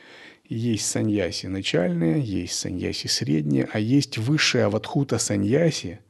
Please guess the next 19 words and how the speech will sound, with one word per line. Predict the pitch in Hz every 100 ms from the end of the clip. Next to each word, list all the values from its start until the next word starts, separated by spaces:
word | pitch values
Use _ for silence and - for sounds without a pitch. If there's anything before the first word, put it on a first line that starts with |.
| _
такие | - 113 135 139
как | 127 104
Даттатрея. | 98 110 113 110 - 90 82 - _ _ _ - - - - - -
То | 90
есть | -
в | 104 135
этом | 185 160
статусе | 151 - 98 98 -
вы | 107
можете | 117 110 - 113
двигаться, | 107 120 170 151 147 139
двигаться, | 113 127 147 131 -
двигаться, | 113 135 196 196 -
и | 143
вы | 151
всё | - 143
равно | 147 160 160
будете | 131 135 123 123
саньяси. | 117 - 127 117 101 - -